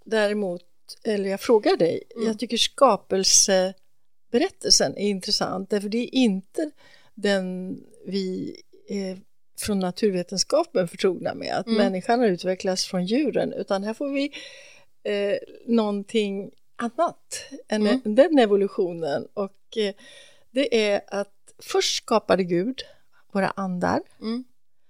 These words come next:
Speaker 1: Eh, och då finns det ju, jag vet inte om det är Guds två söner, eller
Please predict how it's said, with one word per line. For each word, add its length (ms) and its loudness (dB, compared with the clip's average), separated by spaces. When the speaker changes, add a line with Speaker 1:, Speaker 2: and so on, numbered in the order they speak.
Speaker 1:
Eh, 400 -6
och 240 -2
då 100 -2
finns 360 2
det 100 -6
ju, 240 -2
jag 140 -6
vet 100 -8
inte 160 -4
om 100 0
det 80 2
är 40 -4
Guds 340 -2
två 300 -4
söner, 580 2
eller 320 0